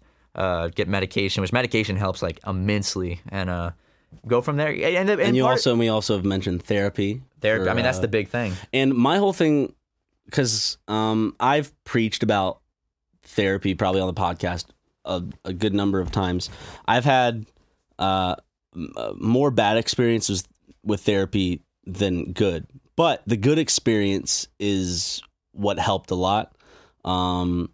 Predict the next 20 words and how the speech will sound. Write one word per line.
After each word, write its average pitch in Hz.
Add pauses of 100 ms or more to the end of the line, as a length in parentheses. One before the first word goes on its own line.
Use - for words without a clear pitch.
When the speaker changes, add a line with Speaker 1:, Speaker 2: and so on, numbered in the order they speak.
(160)
Speaker 2:
but, 120
uh, 117
the 123
way, 156
the 156
way 190
therapy, 160
like, 143
if 143
you, 180
if 170
you're 220
going 202
into 156
therapy 131
and 123
you're 120
like, 110
"Oh, 113 (480)
they're, 135